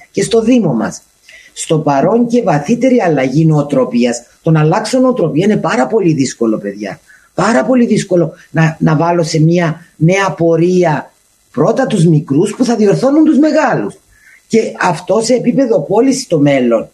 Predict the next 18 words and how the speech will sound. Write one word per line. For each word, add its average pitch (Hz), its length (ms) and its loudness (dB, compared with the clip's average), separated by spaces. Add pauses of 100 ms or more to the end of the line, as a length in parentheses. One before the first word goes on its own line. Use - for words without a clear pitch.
(300)
γιατί, 147 440 0 (200)
ε, 156 200 -2
η 151 340 -2
πράσινη 165 600 0
βιβλιοθήκη 120 880 -2 (200)
είναι 170 300 0 (120)
η 127 280 0
έξυπνη 151 560 -6
βιβλιοθήκη. 90 760 -12 (340)
Και 127 200 0
μια 147 220 2
έξυπνη 165 400 0
βιβλιοθήκη 143 600 0
θέλει 151 260 0
έξυπνους 147 520 -4
χρήστες. - 760 -8 (560)
Γι' 143 100 0
αυτό 131 640 -2